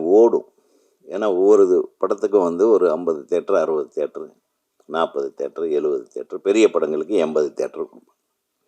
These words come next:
ரெண்டாவது வாரத்துல வந்து முதல்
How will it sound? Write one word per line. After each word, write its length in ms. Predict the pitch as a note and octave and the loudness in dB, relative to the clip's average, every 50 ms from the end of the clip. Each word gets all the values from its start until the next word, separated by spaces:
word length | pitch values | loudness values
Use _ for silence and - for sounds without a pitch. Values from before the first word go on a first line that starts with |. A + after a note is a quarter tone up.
| _ _ _ _ _ _ _ _ _ _ _ _ _ _ _ _ _ _ _ _ _ _ _ _ _ _ _ _ - | _ _ _ _ _ _ _ _ _ _ _ _ _ _ _ _ _ _ _ _ _ _ _ _ _ _ _ _ -2
ரெண்டாவது 460 | - A2+ C#3+ D3+ E3 E3 D3+ C#3 B2 | 0 2 4 6 6 6 6 6 6
வாரத்துல 400 | A2+ A2 G#2+ G#2+ G#2+ - A2 G#2 G2 | 6 6 6 6 4 2 2 2 4
வந்து 240 | F2+ F2 F2 F#2+ A#2 | 2 2 0 0 -2
முதல் 420 | A2 F#2+ F#2+ G#2 G#2 C3 C#3 C#3 | -2 -2 -2 0 4 4 6 6